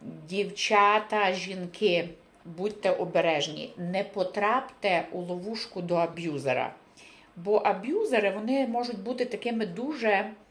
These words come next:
знаєте, як, дуже такими класними ніби, бо вони люблять робити для когось ок, щоб можна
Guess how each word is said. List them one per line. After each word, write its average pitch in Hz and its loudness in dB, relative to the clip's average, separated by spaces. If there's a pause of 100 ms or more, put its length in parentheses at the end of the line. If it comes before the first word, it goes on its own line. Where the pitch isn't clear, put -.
(520)
знаєте, 226 0
як, 185 6 (1120)
дуже 220 -2
такими 202 2 (1160)
класними 185 2
ніби, 147 -8 (540)
бо 185 2
вони 214 -2
люблять 151 -4
робити 180 -4
для 151 -6
когось 175 0 (1000)
ок, 269 8 (380)
щоб 208 2
можна 202 0